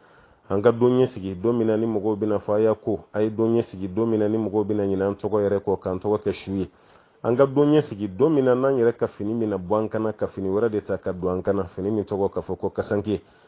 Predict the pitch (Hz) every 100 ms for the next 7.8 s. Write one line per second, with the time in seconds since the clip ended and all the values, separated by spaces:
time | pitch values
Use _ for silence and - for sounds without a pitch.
0 | _ _ 95 107 131 139 139 151 143 104
1 | 101 120 139 123 123 120 127 127 127 131
2 | 120 113 104 107 - 107 104 104 - 98
3 | 104 98 - 107 107 - 104 104 107 92
4 | 92 104 117 117 120 101 104 - 101 101
5 | 95 - 92 107 104 113 - 123 117 110
6 | 120 107 120 - 123 120 120 - 117 -
7 | 127 107 107 104 92 92 - 110